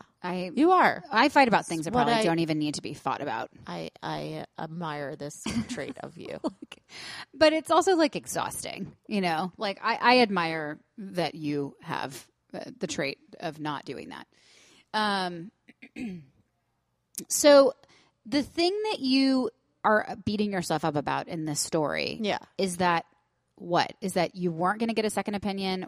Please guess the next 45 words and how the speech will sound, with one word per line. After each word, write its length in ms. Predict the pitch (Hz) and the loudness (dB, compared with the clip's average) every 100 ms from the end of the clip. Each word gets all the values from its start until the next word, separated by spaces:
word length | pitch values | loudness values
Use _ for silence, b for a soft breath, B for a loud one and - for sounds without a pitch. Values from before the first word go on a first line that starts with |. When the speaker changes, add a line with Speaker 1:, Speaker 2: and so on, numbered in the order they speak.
| - | -2
Speaker 1:
or 160 | 165 | -2
then 240 | 160 160 156 | -2 -4 -4
when 120 | 156 | -4
the 100 | 156 | -4
doctor 340 | 170 160 - | -2 -2 -2
told 240 | 175 170 156 | -4 -4 -4
you 60 | |
you 120 | 165 156 | -6 -4
couldn't 260 | 160 156 | -4 -4
get 100 | 147 | -4
in, 160 | 147 147 | -4 -6
you 80 | 147 | -4
didn't 220 | 151 147 | -6 -6
argue 320 | 147 147 160 156 | -6 -6 -4 -4
about 300 | 143 143 143 | -2 -2 -2
it? 260 | 139 139 - | -4 -4 -4
Speaker 2:
I 60 | |
Speaker 1:
Or 40 | 208 | 2
Speaker 2:
guess 240 | 370 - | 2 2
both. 720 | 170 147 143 202 - - - - | -4 2 6 6 4 -6 -20 -10
Speaker 1:
Uh-huh. 380 | 156 156 151 139 _ _ _ - | -8 -6 -8 -10 _ _ _ -4
Speaker 2:
Like, 160 | 202 | -2
why 240 | 190 190 220 | 6 8 8
wasn't 440 | 208 196 202 208 | 6 4 4 -2
I, 340 | 175 151 147 - | -2 -2 -2 -2
why 160 | 185 202 | 2 2
didn't 220 | 202 202 | 2 0
I 80 | 180 | -2
say, 180 | - | -2
"This 260 | 143 180 - | 0 0 2
is 140 | 247 | 4
an 140 | 220 190 | 4 2
emergency"? 580 | 170 165 156 143 - - B B | 0 -2 -4 -8 -8 -10 B B
'Cause 140 | 262 | 6
I 100 | 269 | 8
didn't 240 | 254 262 247 | 8 4 4
think 160 | 247 | 4
it 160 | 226 - | 4 4
was. 400 | 165 151 156 - | 6 6 4 0
'Cause 140 | 226 | 6
I 80 | 262 | 8
also 240 | 247 254 247 | 8 6 -2
downplay 480 | 208 185 180 175 | 0 0 -2 -6
everything. 600 | 156 - 160 156 147 143 175 | -6 -8 -10 -6 -6 -6 -8
Like, 240 | 160 - | -8 -10